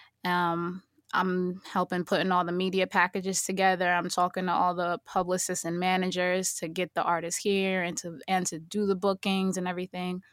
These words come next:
I'm running the Instagram and the social media, um, you know, situating all the back end copyright issues and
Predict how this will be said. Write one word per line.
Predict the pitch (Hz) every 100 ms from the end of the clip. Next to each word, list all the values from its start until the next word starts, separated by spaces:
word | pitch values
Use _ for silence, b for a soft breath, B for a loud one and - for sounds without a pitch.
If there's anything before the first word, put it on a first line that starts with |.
| b b b b b
I'm | 190 190
running | 190 185 180
the | 170
Instagram | 190 190 208 180 185 180 180 175
and | 170
the | 170
social | - 165 - 165
media, | 196 226 208 202 190 185 185 190 B B _ _ -
um, | 180 180 175 170 175 175
you | 180
know, | 175 165 170 180 180 _ _ _
situating | - - - 190 185 180 180
all | 180 185
the | 175
back | 175 180 185
end | 185 180 180 175
copyright | - 175 180 185 185 170 175
issues | 185 - 185 180 180 175
and | 165 160 165